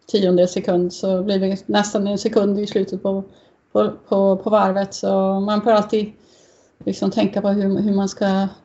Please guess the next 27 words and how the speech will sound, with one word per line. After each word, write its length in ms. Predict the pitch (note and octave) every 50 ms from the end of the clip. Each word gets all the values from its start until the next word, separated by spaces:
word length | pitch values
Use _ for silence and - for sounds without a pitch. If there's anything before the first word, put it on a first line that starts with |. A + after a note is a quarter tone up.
| _ _ _ -
bli 120 | - G3+
bättre 520 | G3 F#3+ F#3 - - - G3+ G3 G3 G3 G3
och 180 | G3 F#3+ F#3+ F#3+ - -
bli 120 | G#3+ G#3
snabbare. 600 | - - A3+ G#3 G3+ G3+ G3 G3 G3 G3 G3 G3
Och, 180 | F#3+ F#3+ G3 F#3+ - - _ - - - - - - - - _ - - _
så 140 | - - A3+
det 60 | A#3+
är 60 | A#3+
klart, 360 | A#3+ C4 A3+ G#3+ - - - - - - - - - _ _ - - - - -
jag 80 | A3+
har 160 | A#3 A#3+ A3+
en 100 | A3 A#3
lite 220 | B3 B3+ A#3+ A#3+ A3+
annorlunda 460 | A3 G#3 G3 G3 G3 G3 F#3+ F#3+ F#3+
historia 640 | F#3+ G3+ G#3+ G#3 - A#3 G#3 F#3+ F#3 F#3 F#3+ F#3+ F#3+
och, 240 | F#3+ F#3+ F#3+ - - _ _ -
och, 500 | G3 G3 F#3+ F#3+ F#3+ F3+ F3+ F3+ - - _ _ _ _ _ _ _
och 160 | - F#3+ G3 F#3+
vara 300 | G#3+ G#3 G3 G3 G3 F#3+
tre 280 | G3 - - A#3+ A#3+
gånger, 440 | A#3 A#3 A3+ A3 G3+ G#3 G3+ G3 G3 - - _ _ _ _ _ _ _ _ _ -
eh, 500 | F#3+ F#3+ F#3 F#3 F#3 F#3 F#3 F#3 F3+ F#3 F3+ - - _ _ _ -
vad 120 | F#3 F3+
säger 200 | - G#3 F#3+ F#3
jag, 100 | F#3 F#3
champion 560 | - - A3+ A3+ A3 A3 G#3 F#3 F#3+ G3 G3